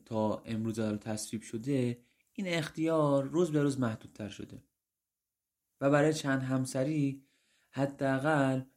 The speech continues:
نه تا شرط گذاشتن که حالا با وجود هر کدوم از اینها مرد می‌تونه ازدواج مجدد کنه که این شروط عبارتند از این که: یک، زنش رضایت داشته باشه، دو،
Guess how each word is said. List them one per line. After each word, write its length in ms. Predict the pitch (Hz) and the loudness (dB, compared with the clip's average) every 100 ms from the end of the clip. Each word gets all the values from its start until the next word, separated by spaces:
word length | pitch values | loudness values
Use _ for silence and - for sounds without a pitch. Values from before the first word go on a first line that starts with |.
| - | -4
نه 340 | 135 156 180 - | 2 2 2 0
تا 120 | 156 | -2
شرط 500 | 147 151 147 143 139 | 0 2 4 4 0
گذاشتن 500 | 117 101 95 - - - _ _ _ _ _ _ _ _ _ _ | -4 -4 -6 -10 -16 -18 _ _ _ _ _ _ _ _ _ _
که 120 | - | 0
حالا 220 | 120 123 131 | 4 6 4
با 160 | 127 | 2
وجود 440 | 113 120 120 135 131 | 0 0 2 2 2
هر 320 | 123 143 185 | 0 0 0
کدوم 320 | - 185 180 | 0 -2 0
از 200 | 160 147 | 0 2
اینها 480 | 147 147 165 143 143 | 2 2 2 2 2
مرد 420 | 143 156 160 160 | 2 2 2 0
می‌تونه 760 | 160 180 180 185 180 180 180 - _ _ - | -2 -2 -2 0 2 2 0 -8 _ _ -8
ازدواج 420 | 117 113 117 120 | -4 0 0 2
مجدد 600 | 151 117 104 - 107 104 | 2 2 0 -2 -4 -6
کنه 280 | - 98 113 _ _ _ _ _ _ _ _ _ | -10 -18 -18 _ _ _ _ _ _ _ _ _
که 80 | 120 | -2
این 180 | 139 151 | 0 0
شروط 480 | - 143 139 139 - _ _ _ - | 0 2 2 0 -6 _ _ _ -8
عبارتند 580 | 117 110 107 127 143 139 | -2 2 2 2 0 2
از 120 | 135 | 2
این 120 | 139 | 0
که: 240 | 135 104 - _ _ - | -2 -4 -6 _ _ -2
یک، 340 | 127 104 - _ _ _ _ | 0 0 -4 _ _ _ _
زنش 400 | - 120 101 110 | -4 -2 -2 -4
رضایت 420 | 107 107 104 135 | -4 -2 0 0
داشته 300 | - 127 - | 0 -4 -4
باشه، 400 | 107 104 - 101 - _ _ - | -8 -8 -12 -16 -18 _ _ -6
دو، 260 | 113 92 | -4 -4